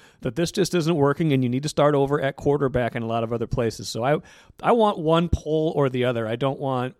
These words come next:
this kind of middle ground that they've been stuck in. So I do think it could get worse. I still think it could, you know, based on how good they played against Green Bay, it could be a pretty good year still too, but I don't think he's wrong in saying that.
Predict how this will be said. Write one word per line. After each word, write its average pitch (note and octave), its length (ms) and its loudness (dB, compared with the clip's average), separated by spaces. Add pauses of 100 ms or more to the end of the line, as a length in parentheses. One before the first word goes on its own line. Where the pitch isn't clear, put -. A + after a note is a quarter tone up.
(100)
this C3 160 -2
kind C3+ 220 -4
of A#2+ 80 -2
middle B2 260 -2
ground A#2+ 240 -4
that G#2+ 60 -10
they've A2+ 120 -6
been A2 140 -6
stuck A2+ 320 -4
in. G#2+ 140 -6
So A2 260 -4 (400)
I E3+ 120 6
do E3+ 140 4
think E3+ 200 0
it D3 80 -2
could C#3+ 160 -2
get B2+ 120 0
worse. A#2 260 0
I - 20 -4
still C3+ 260 -8
think B2+ 200 -10
it A2+ 100 -12
could, B2 240 -6 (160)
you C#3 80 -6
know, A#2+ 180 -10 (120)
based A#2+ 200 -8
on B2+ 80 -6
how B2 160 -4
good A#2+ 160 -6
they A#2+ 80 -4
played A#2 220 0
against A2 200 -8
Green A2 160 -10
Bay, F3+ 140 -4
it - 100 -8
could C#3+ 140 -10
be B2+ 100 -8 (120)
a C3 100 -6
pretty G#2+ 240 2
good G#2 180 -10
year G#2 140 -12
still - 220 -12
too, C#3+ 240 -4
but B2+ 180 0 (560)
I C3 80 -4
don't D#3 140 -2
think E3 100 -4
he's C3+ 140 -6
wrong B2 180 -2
in A2 80 -6
saying G#2+ 280 -10
that. D#3 180 -16